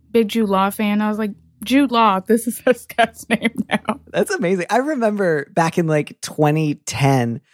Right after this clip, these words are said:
Speaker 2: when Jude Law started doing interviews about how glad he was that he was getting older.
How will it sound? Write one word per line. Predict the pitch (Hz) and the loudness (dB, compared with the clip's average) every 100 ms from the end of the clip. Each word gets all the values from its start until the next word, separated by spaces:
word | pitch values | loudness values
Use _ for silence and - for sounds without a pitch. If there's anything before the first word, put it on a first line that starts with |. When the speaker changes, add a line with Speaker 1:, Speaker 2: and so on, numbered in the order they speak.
| _ _ | _ _
Speaker 2:
when | 156 | 0
Jude | 147 156 156 | 0 0 0
Law | 151 147 | 0 -2
started | - 147 147 139 | -2 -2 -2 0
doing | 151 139 | 2 2
interviews | 127 139 139 135 123 120 | 2 0 0 0 -2 -2
about | 127 123 | -2 0
how | 135 | -2
glad | 123 120 120 123 127 | -2 -2 0 0 0
he | 143 | 0
was | 135 135 139 | 0 0 -2
that | 131 | -4
he | 127 | -2
was | 123 - | -2 0
getting | 123 120 | 0 0
older. | 120 117 123 147 | 0 -2 2 2